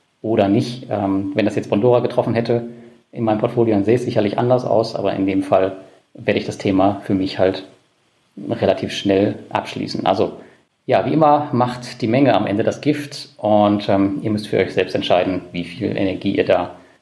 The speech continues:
am Ende reinstecken wollt. Aber wir können aus dem Groupier-Scam, wenn es denn jetzt einer ist,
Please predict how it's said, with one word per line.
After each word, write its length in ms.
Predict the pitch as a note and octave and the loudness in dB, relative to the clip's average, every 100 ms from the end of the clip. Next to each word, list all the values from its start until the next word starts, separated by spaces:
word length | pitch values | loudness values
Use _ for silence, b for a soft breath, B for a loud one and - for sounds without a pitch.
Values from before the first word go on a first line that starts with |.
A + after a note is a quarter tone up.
| _ | _
am 180 | C3+ C#3+ | -4 -2
Ende 380 | F2 E2+ G#2+ G2 | -2 0 -2 0
reinstecken 460 | E2+ - G2 - | -2 -4 -10 -10
wollt. 200 | - - - - _ _ _ _ _ _ _ _ | -10 -12 -16 -20 _ _ _ _ _ _ _ _
Aber 400 | A#2+ D#3+ F3+ F3+ | 0 4 2 0
wir 80 | D3 | -4
können 300 | C3+ F3 E3+ | 0 2 2
aus 180 | C3+ - | 0 2
dem 260 | C#3 C#3 A#2+ | 2 2 2
Groupier-Scam, 920 | A#2 - D#3+ F3 E3+ - A#2+ E3 E3 B B B | -2 0 2 2 0 0 2 2 0 B B B
wenn 140 | B2 B2+ | -2 -2
es 80 | |
denn 100 | B2 | 0
jetzt 160 | A#2 A#2 | 0 0
einer 160 | A2+ A2 | 2 0
ist, 360 | C#3 - - | 0 -4 -12